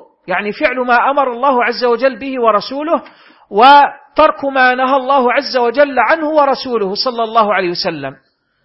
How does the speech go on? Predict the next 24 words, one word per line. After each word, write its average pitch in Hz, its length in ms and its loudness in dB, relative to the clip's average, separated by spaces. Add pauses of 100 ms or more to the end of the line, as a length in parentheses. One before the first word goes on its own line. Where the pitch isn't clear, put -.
(720)
وأعظم 269 1400 4
مأمور 262 420 0 (320)
هو 214 200 -2
التوحيد، 254 640 -4 (600)
وأعظم 269 800 4
المنهيات 247 640 -4
هو 247 100 -4
الشرك. - 440 -6 (560)
فقوله 247 1000 0 (280)
في 190 140 -10
حديث 226 440 -8
العرباض: 196 720 -2 (1300)
"أوصيكم 247 580 -6
بتقوى 202 380 -6
الله"، 196 220 -4
قول 233 140 -2
النبي 220 200 -6
عليه 202 100 -8
الصلاة 214 260 -8
والسلام: 208 360 -6
"أوصيكم 214 480 -10
بتقوى 220 380 -8
الله"، 269 220 0
يوافق 262 460 0